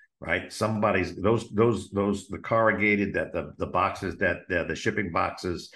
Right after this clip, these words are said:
they come flat, they come knocked down. You can't ship a, a, a box erected. It'll, you'll go broke doing that. You won't get anything in. So corrugated comes knocked down. We used to have people do nothing but make boxes.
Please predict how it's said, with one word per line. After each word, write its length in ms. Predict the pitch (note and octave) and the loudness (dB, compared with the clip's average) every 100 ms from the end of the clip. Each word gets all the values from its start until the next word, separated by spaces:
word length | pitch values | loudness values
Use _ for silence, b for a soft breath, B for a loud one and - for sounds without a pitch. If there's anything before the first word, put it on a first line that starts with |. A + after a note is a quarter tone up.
| B B | B B
they 180 | - G2+ | 0 0
come 220 | G2+ F#2+ | 0 -4
flat, 460 | E2+ - F#2 E2 - | -4 -2 0 -2 -2
they 160 | E2+ E2 | -6 -4
come 240 | - F2 | -6 -6
knocked 280 | D#2+ D#2 - | -6 -8 -6
down. 300 | E2+ C#2+ C2 | -4 -4 -6
You 80 | D2+ | -10
can't 260 | - E2 | -6 -8
ship 220 | - F2+ D2+ | -4 -4 -4
a, 80 | |
a, 380 | D#2+ E2 D#2 - | -6 -6 -6 -8
a 20 | |
box 380 | - E2 E2 - | -6 -4 -4 -6
erected. 560 | D2+ F2+ F#2 E2 D2 C#2 B B - | -2 0 0 -2 -4 -6 B B -6
It'll, 220 | E2+ E2+ | -6 -2
you'll 160 | E2+ | -2
go 160 | E2+ D#2+ | -2 -2
broke 300 | E2 E2+ E2 | -2 -2 0
doing 240 | G2 E2+ C#2 | 0 0 -4
that. 160 | C2+ | -8
You 80 | E2+ | -6
won't 180 | E2 G2 | -6 -4
get 140 | D#2+ | -4
anything 380 | D2+ C#2+ - D#2 | -4 -6 -10 -10
in. 100 | D2+ | -10
So 140 | - | -12
corrugated 640 | - - A2 G2+ G#2 F#2 - | -6 0 2 2 2 0 -2
comes 260 | F2+ D#2+ | -4 -4
knocked 300 | D#2 D2+ - | -6 -6 -6
down. 340 | D2+ C2+ B1 A1+ b b b | -8 -8 -10 -18 b b b
We 140 | F#2 | 2
used 180 | G#2+ B2 | 2 4
to 80 | A2 | 2
have 240 | G2+ F#2+ | 2 2
people 260 | - F#2+ F2+ | 2 0 0
do 120 | F2 | 0
nothing 320 | E2+ F2+ F#2 D#2 | 0 0 -2 -4
but 180 | D#2 - | -4 -2
make 200 | D#2+ - | -4 -4
boxes. 680 | D2+ C#2+ - - - - | -8 -8 -12 -16 -14 -18